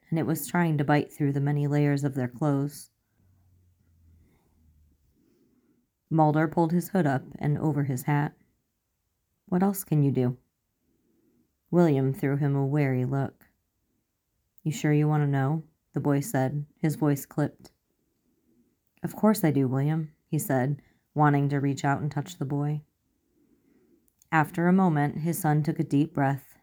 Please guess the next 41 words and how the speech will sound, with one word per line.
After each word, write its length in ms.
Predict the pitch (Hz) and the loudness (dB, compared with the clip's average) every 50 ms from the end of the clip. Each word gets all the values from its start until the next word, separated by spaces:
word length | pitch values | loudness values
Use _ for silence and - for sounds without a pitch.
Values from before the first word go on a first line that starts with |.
| _ - | _ -4
and 160 | 131 156 156 | -2 0 2
then 120 | 151 147 | 2 2
held 280 | 147 135 156 156 151 147 | 2 2 2 0 2 2
up 180 | 156 156 - - | 0 -2 -2 -2
his 180 | 156 135 - | -4 -4 -2
mittened 360 | 139 143 143 - - 151 139 | -2 -2 -2 -2 -2 -4 -2
hand. 380 | 120 151 147 143 143 143 139 - _ _ _ _ _ _ _ _ _ _ _ _ _ _ | -2 -2 -2 -2 -2 -4 -6 -10 _ _ _ _ _ _ _ _ _ _ _ _ _ _
The 80 | - 156 | -8 -6
slotted 440 | - - 143 143 139 139 151 160 156 | -6 -2 -2 0 2 2 0 0 -2
spoon, 480 | - - 196 196 175 147 143 143 147 | -4 0 2 2 2 4 2 2 2
which 200 | 143 147 147 - | 0 0 -2 -2
had 120 | - 143 135 | -4 -2 0
been 160 | 151 135 135 | 0 -2 -2
sticking 460 | - - 151 170 156 - 151 147 147 | -2 -6 -6 -6 -4 -2 -2 0 0
out 160 | 147 147 143 | 0 0 0
of 100 | 143 127 | -2 -4
the 80 | 135 135 | -4 -6
top 300 | 127 - 143 139 143 - | -4 -2 -2 -2 -2 -4
of 100 | 143 - | -6 -6
the 80 | - - | -6 -8
pocket 480 | - - 143 139 135 - 165 165 151 | -4 -2 -4 -4 -2 -2 -2 -2 0
in 160 | 151 143 143 | 0 0 0
Mulder's 380 | 143 143 143 143 147 143 135 - | 2 2 0 0 0 -2 -2 -4
snow 220 | - 147 139 139 | -4 -4 -2 -2
pants, 440 | 147 - 175 175 180 175 - - - _ _ _ _ _ _ _ _ _ _ | -2 -2 -2 -2 -2 -2 -4 -10 -18 _ _ _ _ _ _ _ _ _ _
flew 320 | - - - 160 165 165 | -10 -2 0 2 4 4
up 220 | 160 160 160 - 131 | 2 2 0 -2 -6
as 160 | 135 131 - | -6 -6 -6
quick 280 | - - 170 151 - | -10 -8 -8 -4 -2
as 140 | 180 170 160 | -4 -2 0
lightning, 420 | 165 143 139 - - 143 139 143 143 | 2 2 2 2 0 -2 0 0 0
and 120 | 143 143 | 0 0
the 40 | 139 | 0
boy 240 | 135 143 143 143 143 | 0 0 0 0 0
caught 300 | 143 - - 147 143 - | -2 -2 -2 0 0 0
it 160 | 107 - - | -2 -4 -2
easily. 540 | 143 151 147 135 139 135 127 135 143 135 - _ _ _ _ _ _ _ _ _ _ _ _ _ _ _ _ _ _ | -2 -2 0 0 -2 -4 -4 -4 -6 -6 -10 _ _ _ _ _ _ _ _ _ _ _ _ _ _ _ _ _ _
"Holy 260 | _ - 185 175 151 127 | _ 2 4 4 4 2
shit," 640 | - - - - - 202 180 - - - - _ _ _ _ _ - | -2 -6 -8 -2 2 2 2 2 -2 -8 -20 _ _ _ _ _ -4
Mulder 260 | 143 135 131 123 127 | -2 -2 0 0 -2
said, 400 | 127 - - 143 131 131 135 139 | -2 -2 0 0 0 0 0 -4